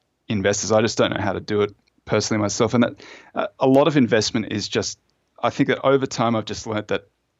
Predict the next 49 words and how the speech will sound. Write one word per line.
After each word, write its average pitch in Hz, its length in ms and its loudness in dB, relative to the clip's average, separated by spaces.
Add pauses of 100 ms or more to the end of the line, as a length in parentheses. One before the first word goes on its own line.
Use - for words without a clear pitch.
(100)
investing 131 460 0
is 110 140 -4
a 107 60 -2
very 107 260 0
personal 113 760 -4 (280)
thing 107 420 -2
for - 260 -6
each - 600 -6
individual, 107 640 0
and 98 80 0
you 104 80 2
have 110 160 -2
to - 80 -6
find, 107 480 -2 (600)
uh, 95 380 0
an 104 140 -4
investment 107 480 -2
style 104 300 0
that 101 120 -12
suits - 280 -4
your 110 80 -4
personality. 113 460 0
And 104 80 -2
I 110 40 0
often 135 240 0
say 113 200 0
that 101 180 -10
the 104 100 -12
way 117 160 2
to 120 80 2
do 113 220 2
it, 113 140 -4 (560)
you 117 100 -6
probably 135 420 -2
want 113 160 0
to 113 80 -2
invest 104 440 -2
sort 110 160 -2
of 92 140 -4 (100)
inverse 113 580 2
to - 80 -6
your 107 220 2
own 107 120 0
personality. 110 540 -2
So 139 160 0
I'm 131 60 2
a 120 40 -4
pretty 143 320 -2
optimistic, 110 760 -2